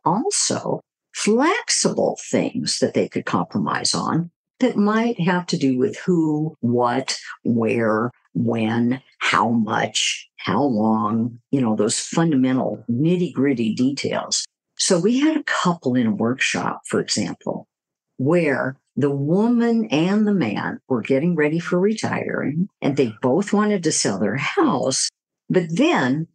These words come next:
his ideal dream was to buy a sailboat, sail around the world forever and ever into the sunset. Her ideal dream was this. Her family had owned a farm for over a hundred years called a Century Farm.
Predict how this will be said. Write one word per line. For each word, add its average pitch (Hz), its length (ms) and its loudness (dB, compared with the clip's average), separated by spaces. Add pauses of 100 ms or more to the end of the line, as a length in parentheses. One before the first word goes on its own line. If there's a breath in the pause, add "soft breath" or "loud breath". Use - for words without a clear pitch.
(140)
his 330 360 4
ideal 165 500 2
dream 135 580 0
was 139 320 0
to - 120 -6
buy 147 240 2
a 214 100 0
sailboat, 135 640 0
sail 127 400 2
around 104 280 2
the - 60 -2
world - 420 -4 (260)
forever 151 500 2
and - 120 -8
ever - 360 -6
into 190 580 2
the 110 120 0
sunset. - 560 -4 (580)
Her 262 440 4
ideal 120 460 2
dream 101 560 -2 (340)
was 175 320 0
this. - 420 0
Her 156 200 -2
family 254 600 0
had 214 100 2
owned 185 260 0
a 175 60 -4
farm - 680 -4
for 123 260 0
over 123 180 -2
a 90 60 -2
hundred 156 440 -2
years 190 600 -2
called 113 340 -2
a - 60 -2
Century 147 680 0
Farm. - 520 -4